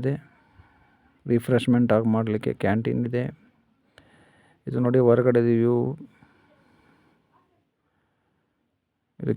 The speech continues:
ಕ್ಯಾಂಟೀನು. ಹಾಗೆ ಕ್ಯಾಂಟೀನ್ ವ್ಯವಸ್ಥೆ, ಎಲ್ಲ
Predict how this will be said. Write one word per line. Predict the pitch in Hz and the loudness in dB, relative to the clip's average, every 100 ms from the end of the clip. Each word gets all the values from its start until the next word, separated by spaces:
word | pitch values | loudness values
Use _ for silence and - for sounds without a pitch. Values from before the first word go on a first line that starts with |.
| 113 | 0
ಕ್ಯಾಂಟೀನು. | 110 113 110 131 147 139 - _ _ _ _ _ _ _ _ _ _ _ _ _ _ _ _ _ _ _ _ _ - | 0 2 0 -2 -6 -12 -20 _ _ _ _ _ _ _ _ _ _ _ _ _ _ _ _ _ _ _ _ _ -6
ಹಾಗೆ | 131 135 139 139 | 0 2 2 2
ಕ್ಯಾಂಟೀನ್ | 123 127 131 | 2 2 0
ವ್ಯವಸ್ಥೆ, | 127 120 | 0 0
ಎಲ್ಲ | 120 | 2